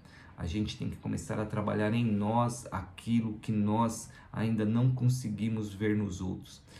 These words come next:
E principalmente, os grandes inimigos que nós temos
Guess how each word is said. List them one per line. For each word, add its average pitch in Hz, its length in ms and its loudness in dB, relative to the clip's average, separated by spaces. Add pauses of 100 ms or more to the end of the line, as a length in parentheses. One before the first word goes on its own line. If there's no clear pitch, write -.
(160)
E 127 80 4
principalmente, 135 960 4 (260)
os 123 200 2
grandes 180 920 8
inimigos 139 680 4
que - 140 -2
nós 117 260 2
temos 110 500 -4